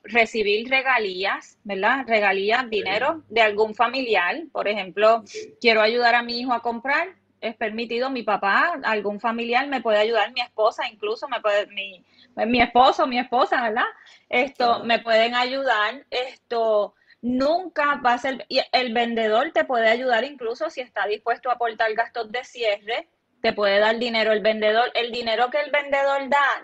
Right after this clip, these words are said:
Speaker 1: nunca puede tocar el down payment. El down payment siempre tiene que venir o de tus ahorros, ¿verdad? De tus fondos propios,
Speaker 2: Ujú.
Speaker 1: o de la regalía de algún familiar. Esa, esas son las opciones para el down payment. En adición,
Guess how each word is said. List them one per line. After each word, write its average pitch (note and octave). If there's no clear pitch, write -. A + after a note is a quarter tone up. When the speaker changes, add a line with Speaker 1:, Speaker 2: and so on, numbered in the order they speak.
Speaker 1:
nunca D#4
puede A3+
tocar A#3+
el B3
down G3+
payment. F#3
El A#3
down A#3
payment D4
siempre C4+
tiene A#3+
que A#3+
venir G#3+
o A3+
de G#3+
tus G#3+
ahorros, D4
¿verdad? A#3+
De C#4
tus A3+
fondos A3
propios, C#4+
Speaker 2:
Ujú. -
Speaker 1:
o A#3
de A3+
la A3
regalía G#3+
de C4
algún G3
familiar. G3
Esa, G3+
esas A3+
son A3+
las B3
opciones B3
para A#3
el A3+
down A#3+
payment. C#4
En A#3+
adición, B3+